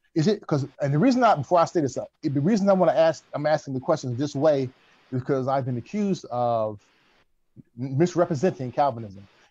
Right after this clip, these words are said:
And I may have, I may have, I may not understand, uh, everything. So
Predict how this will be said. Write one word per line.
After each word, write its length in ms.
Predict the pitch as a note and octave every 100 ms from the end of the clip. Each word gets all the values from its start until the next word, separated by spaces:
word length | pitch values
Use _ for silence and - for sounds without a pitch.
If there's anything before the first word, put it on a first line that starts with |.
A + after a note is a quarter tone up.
| -
And 100 | G3
I 60 |
may 180 | B3+ C4
have, 280 | B3 F#3 G#2 - -
I 80 | C3
may 160 | D3
have, 240 | D3+ B2 - _ A#2
I 100 | A2+
may 260 | C3 C#3+ D3
not 320 | C#3 C#3 C3+ -
understand, 840 | C#3 C3 - - D3 C#3 C3+ C3+ - _ _ _ _ _ -
uh, 240 | B2+ B2 A#2+
everything. 560 | D3 C#3+ C3+ C3 B2+ A#2
So 340 | C#3+ B2